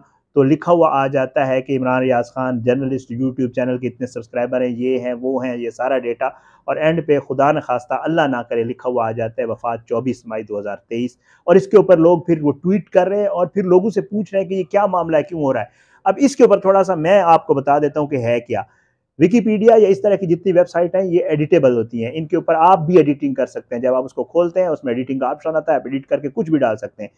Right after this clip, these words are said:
खुदा न खास्ता ये किसी ने शरारत की है, किसने किया है, कोई पता नहीं है, लेकिन मैंने दो दफ़ा ट्राई किया है इस वीडियो करने से पहले, मुझे ऐसी कोई चीज़ नज़र नहीं आ रही। Although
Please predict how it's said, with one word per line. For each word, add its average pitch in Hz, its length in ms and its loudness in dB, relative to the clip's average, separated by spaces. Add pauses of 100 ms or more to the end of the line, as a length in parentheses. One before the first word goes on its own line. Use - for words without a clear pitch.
(300)
खुदा 156 200 4
न 185 80 -4
खास्ता 175 380 -4
ये 165 140 -4
किसी 143 240 -8
ने 147 80 -2
शरारत 143 480 -2
की 156 80 0
है, 151 100 0
किसने 151 340 -6
किया 147 240 -2
है, 135 60 0
कोई 170 200 -2
पता 151 240 -6
नहीं 143 160 -4
है, 143 120 -6 (340)
लेकिन 170 340 2
मैंने 185 400 0 (220)
दो 156 160 4
दफ़ा 147 240 0
ट्राई 131 240 -2
किया 156 260 0
है 127 140 0
इस 143 240 -4
वीडियो 131 220 0
करने 131 240 -4
से 120 120 -10
पहले, 120 300 -4
मुझे 139 240 -4
ऐसी 127 280 -6
कोई 123 180 -8
चीज़ 113 260 -12
नज़र 110 260 -8
नहीं 135 280 -6
आ 117 120 -2
रही। 117 120 -14 (640)
Although 156 440 6